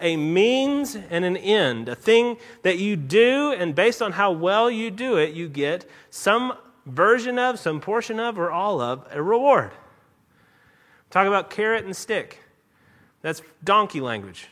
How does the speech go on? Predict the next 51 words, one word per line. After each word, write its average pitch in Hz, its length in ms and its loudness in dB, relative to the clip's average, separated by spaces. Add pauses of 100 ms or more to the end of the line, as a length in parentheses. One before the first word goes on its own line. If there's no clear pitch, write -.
(100)
For 151 160 -6
a 160 60 -2
donkey, 208 400 4
you 113 100 -6
use 160 160 -2
a 156 60 -8
carrot 196 400 -4
to 180 60 -8
get 175 120 -4
it 180 80 -4
to 170 80 -10
go 165 140 2
forward 202 420 -2
or 160 60 0
a 147 40 0
stick 196 280 -8
to 170 100 -10
make 170 200 -6
it 156 100 -8
move. 175 340 -8 (800)
Carrots 175 340 -2
don't 175 220 -2
excite 165 320 -4
me, 117 120 -12
so 123 140 -14
let's 165 220 -4
say 170 160 -4
cake. - 420 -6 (220)
A - 20 -16
cake 240 460 4
and 240 120 2
a 233 40 2
stick. 196 360 2
There's 139 160 -2
something 262 760 6
that 233 140 4
you 226 180 -4
want 220 340 6
and 135 80 -2
you're 165 100 -2
going 208 380 2
towards, 170 520 2
and 131 100 -4
they've 160 100 -2
got 202 220 4
something 247 420 0
to 202 80 -2
make 214 240 -2
you 208 80 0
afraid 220 500 2
with, 135 320 -2